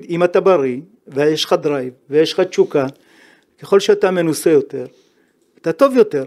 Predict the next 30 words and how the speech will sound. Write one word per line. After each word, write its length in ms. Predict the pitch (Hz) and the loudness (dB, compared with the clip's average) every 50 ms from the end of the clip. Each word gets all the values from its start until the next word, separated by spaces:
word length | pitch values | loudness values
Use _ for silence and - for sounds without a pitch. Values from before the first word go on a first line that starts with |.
| - | -10
עכשיו, 300 | - 139 - - 160 147 | -14 -12 -8 -6 -4 -4
אני 120 | 156 160 160 | -4 -4 -6
חושב 220 | - - - - | -2 0 2 2
שההפך, 1300 | - - - 185 151 147 147 - _ _ _ _ _ _ _ 143 147 165 208 214 - - 180 143 - - - - | 2 2 2 0 0 0 -4 -8 _ _ _ _ _ _ _ -4 0 2 2 2 2 0 0 0 -2 -8 -12 -10
אני 200 | 151 147 147 156 | -6 -4 0 2
לא 140 | 180 233 254 | 2 2 2
פוסל 540 | - 269 240 - - - 196 180 165 143 120 117 | 0 -4 -8 -4 0 2 2 2 2 0 -2 -4
את 160 | 135 135 - 151 | -4 -4 -4 -4
ה-, 480 | 143 143 139 135 135 139 135 135 139 135 - _ - _ _ _ _ _ - 151 156 - - _ | -2 -2 -2 -2 -4 -4 -6 -6 -8 -10 -12 _ -20 _ _ _ _ _ -14 -12 -12 -12 -14 _
אם 100 | - 165 165 | -12 -12 -10
תסתכל 460 | - 196 170 - 185 175 - 208 196 | -8 -10 -6 -4 -4 0 2 2 2
ב-, 100 | 190 160 | 4 2
ב-, 240 | 160 135 131 131 147 143 | -2 -2 -2 -4 -4 -4
בצוותים 600 | 143 147 139 - - - 147 139 143 - 202 180 | -2 -4 -6 -6 -4 -4 -4 -4 -2 -2 0 2
האחרונים 460 | 160 156 143 151 - 143 139 139 135 123 | 2 0 0 0 0 0 0 0 0 -2
שלי, 260 | - 143 135 143 160 156 - _ _ _ _ _ - | -2 -4 -4 -4 -4 -8 -14 _ _ _ _ _ -6
אז 140 | 151 147 127 | -2 0 0
הבאתי 320 | 156 156 175 175 - 175 | 2 2 2 2 0 -2
מאמן 640 | 156 156 147 147 151 151 151 151 151 151 151 151 147 147 - _ _ _ _ _ _ - | -2 -2 0 0 0 2 2 4 4 4 2 0 -2 -4 -8 _ _ _ _ _ _ -6
צעיר 440 | - - 151 143 143 143 147 147 | 0 4 4 6 6 6 4 2
שיעשה, 720 | 131 - - 139 131 123 - - 156 151 147 147 143 143 143 143 - - _ _ _ _ _ | 2 2 0 0 0 -2 -2 0 2 4 6 8 8 6 6 2 -4 -10 _ _ _ _ _
שיעשה, 540 | - - 151 147 139 - - 175 165 160 151 | -4 0 0 0 0 0 0 2 2 2 2
שיהיה 340 | 151 - - 151 151 156 151 | 0 -2 -4 0 2 2 2
אמון 220 | 151 156 160 156 151 | 2 0 -4 -2 -2
על 120 | 147 147 | -2 -2
הצד 300 | 147 143 - 147 143 135 | -2 -2 0 -2 -2 0
הזה, 380 | 131 120 - 131 135 127 123 123 120 _ _ _ _ _ _ - | -2 -2 0 2 2 2 0 -2 -6 _ _ _ _ _ _ -2
ומאמן 880 | 135 143 143 151 151 151 156 160 156 - - 160 156 165 160 165 165 151 | 0 0 0 0 -2 -2 -2 -4 -4 -6 -4 -2 0 2 2 2 0 2
שוערים 420 | - - 160 151 147 147 147 139 | 2 4 4 6 6 4 2 2
כזה, 480 | - - 135 113 120 135 131 127 123 | 0 -4 -6 -2 -2 -2 0 -2 -4